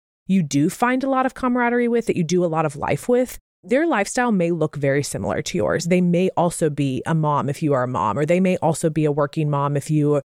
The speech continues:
are a working woman, if you are a working woman. That is just the reality of how our lives are gonna intersect. But then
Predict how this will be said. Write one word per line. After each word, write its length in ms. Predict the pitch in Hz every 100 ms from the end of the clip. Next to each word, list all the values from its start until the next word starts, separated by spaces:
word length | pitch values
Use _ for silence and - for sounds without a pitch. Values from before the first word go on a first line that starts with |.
| -
are 160 | 180
a 80 | 156
working 460 | 151 160 - 156 151
woman, 280 | 156 147 143
if 140 | 143
you 100 | 156
are 100 | 147
a 60 | 143
working 340 | 139 - 123
woman. 280 | 98 104 131 _ -
That 140 | 240
is 120 | 311 254
just 160 | -
the 80 | 156
reality 400 | 151 143 170 170
of 60 | 160
how 200 | 165 156
our 120 | 143
lives 260 | 143 147 151
are 60 |
gonna 120 | 147 -
intersect. 640 | 147 131 - 147 247 - _ _ -
But 140 | 202
then 260 | 311 311